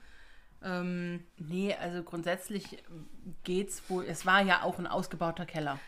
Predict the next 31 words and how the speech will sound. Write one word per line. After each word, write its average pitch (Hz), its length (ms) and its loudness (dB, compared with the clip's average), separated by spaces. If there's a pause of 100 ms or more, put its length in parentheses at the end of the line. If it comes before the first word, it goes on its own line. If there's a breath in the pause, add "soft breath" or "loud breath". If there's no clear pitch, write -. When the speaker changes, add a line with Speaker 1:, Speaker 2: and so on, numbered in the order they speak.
(160)
Speaker 1:
Ja, 175 100 -6
ja. 160 200 -4
Speaker 2:
Ne? 175 140 0
Speaker 1:
Wir 175 100 8
haben 202 80 8
nicht 202 160 2
in 196 80 0
feuchten 180 340 -2
Kellerräumen 156 460 -4
gewohnt. 180 160 0
Speaker 2:
Ich - 100 -2
fand, 214 240 6
nein. 185 320 6
<laughs> - 800 -2
Es 190 160 -8
war 190 100 8
ja 190 180 10
ein 175 100 0
kompletter 196 460 2
ausgebauter 185 440 -2
Keller 208 380 4
mit 175 180 0
Partyraum, 185 720 4
mit 175 180 -4
einem 165 100 -4
kleinen 175 340 2
Badezimmer 202 520 4
da 180 100 4
unten. 175 580 -2
Speaker 1:
Ja. 208 300 2
Speaker 2:
Und, 160 60 0